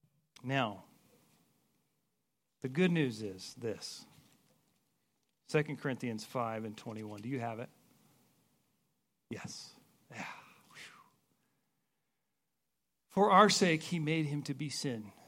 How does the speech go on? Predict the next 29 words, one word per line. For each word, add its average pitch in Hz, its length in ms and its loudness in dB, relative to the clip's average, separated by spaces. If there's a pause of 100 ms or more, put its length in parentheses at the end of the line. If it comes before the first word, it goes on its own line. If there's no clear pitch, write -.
who 139 100 -2
knew 131 180 -2
no 117 200 -4
sin, - 380 -14 (680)
so - 160 -14
that 135 140 -4
in 143 140 -4
him 120 260 -6
we 127 160 -2
might 120 600 -6 (680)
become 123 720 -6 (1300)
the 117 100 -6
righteousness 110 760 -10
of - 160 -18
God." - 320 -14 (2500)
You're 165 240 0
going 170 340 -2
to 151 100 -6
become 131 680 -4 (1200)
what 131 240 -8
God 127 300 0
has 120 180 -8
called 127 400 -4
you 127 80 -8
to 120 80 -10
become, 113 520 -12 (840)
not 151 200 -4
because 135 360 -6
of 110 280 -12